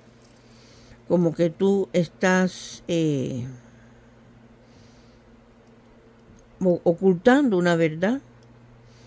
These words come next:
Aquí sale que se va a saber una verdad. Aquí sale también muchos celos.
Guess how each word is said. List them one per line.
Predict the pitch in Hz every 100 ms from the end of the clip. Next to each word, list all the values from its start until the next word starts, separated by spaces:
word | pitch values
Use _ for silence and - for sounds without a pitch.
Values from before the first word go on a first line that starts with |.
| - - - -
Aquí | 170 220
sale | 277 277
que | 262 220
se | 185
va | 185
a |
saber | 226 185 185
una | 190 165
verdad. | 143 127 165 170 - - - - - - - - - -
Aquí | 160 202 202 185
sale | - 196 196
también | 170 190 185
muchos | 185 196
celos. | - - 190 151